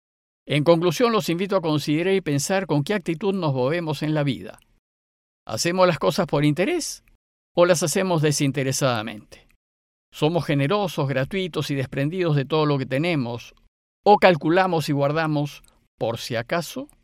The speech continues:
Pidamos al Señor por todas aquellas familias que están sufriendo dificultades económicas en estos tiempos, para que nos preocupemos de ayudarlas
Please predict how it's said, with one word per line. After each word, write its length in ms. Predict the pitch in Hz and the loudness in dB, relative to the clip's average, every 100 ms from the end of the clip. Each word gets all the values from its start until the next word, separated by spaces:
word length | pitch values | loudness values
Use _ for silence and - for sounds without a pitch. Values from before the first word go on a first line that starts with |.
| _ _ _ _ _ _ _ _ _ | _ _ _ _ _ _ _ _ _
Pidamos 440 | 107 123 151 156 | -4 0 0 2
al 100 | 175 | -2
Señor 400 | 147 196 226 233 - _ _ _ _ - | 0 -2 -2 -4 -8 _ _ _ _ -4
por 160 | 143 | -2
todas 260 | 143 214 185 | 2 2 2
aquellas 300 | 185 190 190 | 0 2 2
familias 380 | 156 185 190 170 | 2 2 2 0
que 60 | |
están 220 | 151 180 175 | 0 0 0
sufriendo 560 | 156 - 190 185 170 | -2 -2 -2 0 -2
dificultades 720 | 143 139 123 131 143 160 160 160 | -2 -2 -4 -4 -2 -2 -2 -2
económicas 680 | 151 151 165 170 156 - | -2 -2 -2 -4 -4 -4
en 120 | 147 | -4
estos 320 | 156 147 156 - | -6 -4 -6 -2
tiempos, 640 | 196 110 98 - - - _ _ _ _ _ - | -2 -2 -6 -14 -16 -20 _ _ _ _ _ 0
para 200 | 147 151 | 2 2
que 100 | 160 | 2
nos 180 | 156 147 | 2 2
preocupemos 640 | 156 156 156 240 226 180 | 2 2 4 4 4 2
de 80 | 156 | 4
ayudarlas 800 | 147 165 185 151 143 156 - | 2 4 2 0 -2 -2 -6